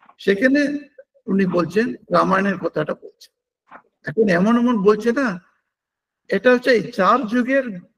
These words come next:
পেরিয়ে আমরা যদি এই যে প্রাচীন যুগের যে, আহ, প্রত্যাবর্তন আছে না, বারবার কলিযুগ আসছে, বারবার সত্যযুগ আসছে, এইরকম সেভেন্টি সেভেন যুগ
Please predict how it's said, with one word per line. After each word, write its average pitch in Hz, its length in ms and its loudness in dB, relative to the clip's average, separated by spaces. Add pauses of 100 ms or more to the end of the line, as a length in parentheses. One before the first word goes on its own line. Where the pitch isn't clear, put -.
(120)
পেরিয়ে 196 640 2 (380)
আমরা 220 360 2
যদি 247 300 -4
এই 240 420 -8
যে 226 180 -4
প্রাচীন 196 720 -2
যুগের 220 380 2 (420)
যে, 214 440 2 (540)
আহ, 180 200 -4
প্রত্যাবর্তন 214 720 0
আছে 202 240 -4
না, 233 240 -2 (280)
বারবার 202 460 0
কলিযুগ 196 480 -4
আসছে, 196 340 -2
বারবার 185 420 -2 (100)
সত্যযুগ 190 420 -8
আসছে, 190 360 -6 (380)
এইরকম 240 480 2
সেভেন্টি 262 800 -2
সেভেন 226 400 0 (500)
যুগ 196 300 0